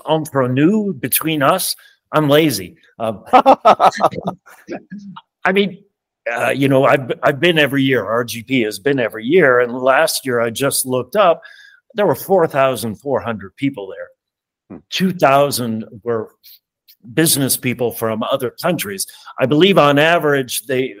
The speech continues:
Speaker 1: uh, the past five, six years, there have been about eight hundred foreign companies that come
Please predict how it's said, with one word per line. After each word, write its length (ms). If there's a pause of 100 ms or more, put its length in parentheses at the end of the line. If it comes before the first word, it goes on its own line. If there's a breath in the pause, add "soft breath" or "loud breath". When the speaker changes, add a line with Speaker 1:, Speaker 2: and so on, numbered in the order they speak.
Speaker 1:
uh, 180
the 100
past 500
five, 300
six 380
years, 360 (440 soft breath)
there 100
have 160
been 260
about 480
eight 240
hundred 540 (200)
foreign 440
companies 640 (240)
that 260
come 340